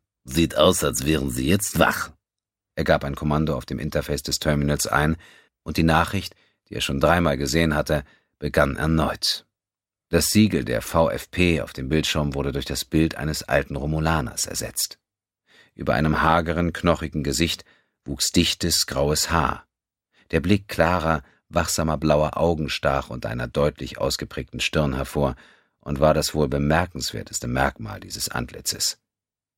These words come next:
Die Zeit mochte den Körper in Mitleidenschaft gezogen haben, doch war der Geist des Romulaners unzweifelhaft agil und aktiv.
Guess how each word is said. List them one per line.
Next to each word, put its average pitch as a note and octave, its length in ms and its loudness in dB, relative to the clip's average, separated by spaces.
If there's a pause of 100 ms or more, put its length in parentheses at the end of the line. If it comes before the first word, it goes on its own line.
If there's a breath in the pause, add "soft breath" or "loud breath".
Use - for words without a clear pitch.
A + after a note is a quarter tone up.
(140)
Die D#2+ 80 -2
Zeit F#2+ 380 2
mochte C#2+ 260 -4
den D2 160 -2
Körper E2 320 2
in D2+ 80 0
Mitleidenschaft C2+ 640 -4
gezogen C#2 420 -2
haben, C#2 260 2 (460 soft breath)
doch D2 160 -4
war D2+ 100 4
der D2 140 0
Geist F#2+ 380 -2
des - 160 -8
Romulaners B1 560 -4
unzweifelhaft C#2 880 -4
agil C#2 480 0
und - 200 -8
aktiv. - 600 -4